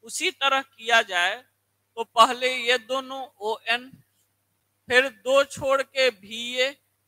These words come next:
फिर दो छोड़ के डीआई, फिर आपका आ जाएगा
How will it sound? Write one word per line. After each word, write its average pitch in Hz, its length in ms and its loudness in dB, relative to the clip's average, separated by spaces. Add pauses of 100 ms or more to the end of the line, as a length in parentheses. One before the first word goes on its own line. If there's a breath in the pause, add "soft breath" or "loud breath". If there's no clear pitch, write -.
(1400)
फिर 277 240 2
दो 269 320 0
छोड़ 269 340 -4
के 269 280 0
डीआई, 170 560 -10 (1500)
फिर 262 160 4
आपका 254 440 2
आ 247 140 6
जाएगा 254 420 2